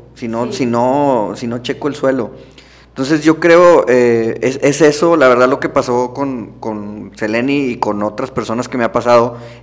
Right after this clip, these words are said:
Speaker 1: es, es muy frustrante, o sea, es muy feo,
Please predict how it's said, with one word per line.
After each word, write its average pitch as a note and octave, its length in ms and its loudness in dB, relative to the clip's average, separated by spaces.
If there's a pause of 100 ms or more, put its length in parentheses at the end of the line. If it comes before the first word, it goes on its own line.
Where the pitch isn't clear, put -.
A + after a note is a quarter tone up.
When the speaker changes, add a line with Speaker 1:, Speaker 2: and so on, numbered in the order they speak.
Speaker 1:
es, A2+ 240 -4 (100)
es A2 180 -2
muy A#2 480 -2 (280)
frustrante, A#2 680 -4
o B2+ 60 -2
sea, A2+ 200 -2
es G#2 1600 -10
muy A#2+ 260 2
feo, B2+ 480 4